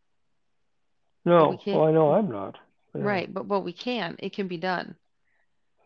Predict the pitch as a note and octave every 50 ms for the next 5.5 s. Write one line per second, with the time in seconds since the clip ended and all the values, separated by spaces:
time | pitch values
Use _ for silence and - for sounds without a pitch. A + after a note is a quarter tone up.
0 | _ _ - G#3+ G3+ A3 G3 G3 G3 F#3+ - G#3 F#3+ F#3 F#3 F#3 - G#3 G3 F#3
1 | F#3 F#3 F3+ - - F#3 _ _ _ _ _ _ _ _ _ _ _ _ _ _
2 | _ _ _ _ _ _ _ _ _ _ _ _ _ _ _ _ _ _ _ _
3 | _ _ _ _ _ _ _ _ _ _ _ _ _ _ _ _ _ _ _ _
4 | - - A3 G3 E3+ E3+ F3+ G3+ G#3 A3+ A3 F#3 E3+ E3 D#3+ E3 E3+ B3 - -
5 | - - - F3 - - E3 D#3 D#3+ D#3+